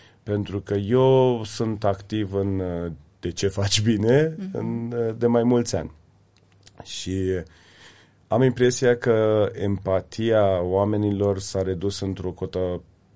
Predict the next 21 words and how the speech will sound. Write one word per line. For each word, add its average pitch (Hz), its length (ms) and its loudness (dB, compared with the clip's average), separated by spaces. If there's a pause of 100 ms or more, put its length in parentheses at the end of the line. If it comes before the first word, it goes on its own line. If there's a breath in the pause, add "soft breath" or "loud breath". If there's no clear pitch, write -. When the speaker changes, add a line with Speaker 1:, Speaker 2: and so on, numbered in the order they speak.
(180)
Speaker 1:
extrem - 460 -6
de 87 100 -6
periculoasă. 80 720 -8 (1400 soft breath)
Și - 200 -6
evident, 117 460 0
ca - 140 -2
să 107 140 -2
nu 107 160 0
pun 107 300 -2
ca 98 180 -6
de 98 120 -2
fiecare 98 440 -4
dată 87 600 -4 (340)
doar 98 280 0
problema, 92 580 -4
să 80 180 -10 (260)
am 90 240 -4
și - 160 -8
așa 87 260 -6
măcar 82 340 -8
o 80 300 -6